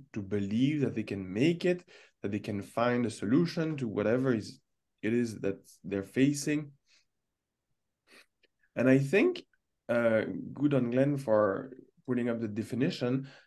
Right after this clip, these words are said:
I think, uh, abundance, an abundance mindset means that you believe in growth, self-growth, sharing in that growth. You believe in growing in an expanding universe,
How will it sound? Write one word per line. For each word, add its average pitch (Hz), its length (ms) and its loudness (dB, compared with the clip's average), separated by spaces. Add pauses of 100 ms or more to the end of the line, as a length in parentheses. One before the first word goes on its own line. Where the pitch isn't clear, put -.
(140)
I 123 60 -4
think, 170 260 -2
uh, 135 280 8
abundance, 143 640 2
an 123 120 -2
abundance 185 400 2
mindset 127 460 2
means 123 420 2
that 110 260 -2
you 117 80 -4
believe 127 400 0
in 110 180 -2
growth, 104 520 0 (360)
self-growth, 139 840 0 (560)
sharing 139 540 6
in 139 140 2
that 135 200 4
growth. 131 600 2 (360)
You 104 80 -4
believe 113 220 0
in 104 140 -2
growing 131 840 4 (500)
in 120 120 0
an 131 120 6
expanding 151 580 0
universe, 117 800 0